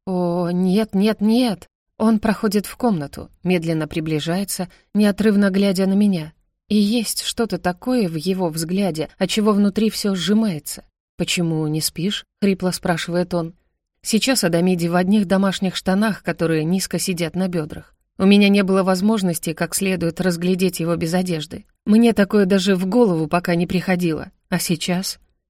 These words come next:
я безвольно залипаю на нем, прохожу взглядом по широким плечам, мускулистым рукам, крепкому прессу. Все это когда-то было мое?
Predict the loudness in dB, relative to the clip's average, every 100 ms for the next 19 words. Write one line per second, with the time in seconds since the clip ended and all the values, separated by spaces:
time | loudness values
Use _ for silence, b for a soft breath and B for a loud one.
0 | -4 -2 0 -2 -2 0 2 2 2 0
1 | 0 0 0 0 0 2 0 0 -4 -8
2 | -16 _ _ 0 4 4 2 0 0 0
3 | 0 -2 -2 -4 -2 0 0 -2 -4 -4
4 | -4 -2 0 -2 b b -4 0 0 0
5 | -2 -2 -2 -2 0 -2 -2 -10 _ -2
6 | -2 -4 -6 -6 -4 -2 -2 -2 -4 -12
7 | _ _ _ 0 2 2 0 -2 -2 -8
8 | -4 -4 0 -2 -2 -2 0 0 0 -4
9 | -4 -2 -2 -2 -2 -4